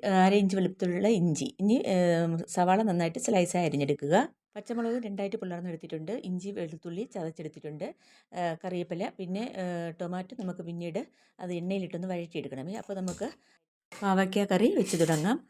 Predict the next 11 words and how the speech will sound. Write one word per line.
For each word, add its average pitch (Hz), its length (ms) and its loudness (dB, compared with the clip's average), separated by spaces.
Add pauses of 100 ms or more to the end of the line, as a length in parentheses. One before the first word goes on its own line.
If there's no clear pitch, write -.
(260)
അതിനുവേണ്ടി 202 380 4
ഒരു, 196 180 6 (180)
ഏഹ്, 175 300 4
ചീനിച്ചട്ടി 190 560 4
അടുപ്പത്ത് 180 340 0
വെക്കുക. 160 320 2 (1600)
ഇത് 220 320 6
നന്നായിട്ട് 165 400 2
ചൂടാവുമ്പോൾ 160 580 6
നമുക്കിതിലേക്ക്, 160 680 2 (420)
ഏഹ്, 175 240 8